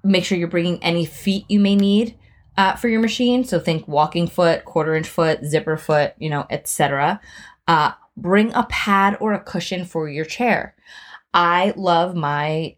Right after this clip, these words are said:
uh, sewing room chair so much, and it is, like, perfectly molded to my tush. And obviously, when you go to a retreat center, the chair you got is the chair you got. So you should bring a cushion just to make sure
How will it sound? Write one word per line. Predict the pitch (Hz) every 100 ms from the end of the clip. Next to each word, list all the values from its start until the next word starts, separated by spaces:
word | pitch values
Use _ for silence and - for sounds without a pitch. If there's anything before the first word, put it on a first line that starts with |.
| -
uh, | 160 156 -
sewing | - 175 156 156 160 -
room | 160 151 151
chair | - 151 147 202 -
so | - - 170
much, | 190 160 208 - - - - - -
and | 165 156 156 -
it | 170
is, | 156 165
like, | 147 143 -
perfectly | - 147 165 214
molded | 214 196 202 214 202
to | -
my | 160
tush. | 175 - 175 - - - - - - _
And | 180 170 165 165 160 160 156 156 156 - _ _
obviously, | 165 160 175 170 196
when | 190
you | 175
go | 165 165
to |
a | 170
retreat | 165 - 180 -
center, | 185 233
the | 208
chair | - 175
you | 170
got | 175 185 226
is | 226 208
the |
chair | 202 220
you | 214 220
got. | 240 269 - -
So | -
you | 175 165
should | - 180
bring | 165 170 185 208
a | -
cushion | 196 - 180 208 208 208
just | 165 175
to | 180
make | 170
sure | - 156 147 139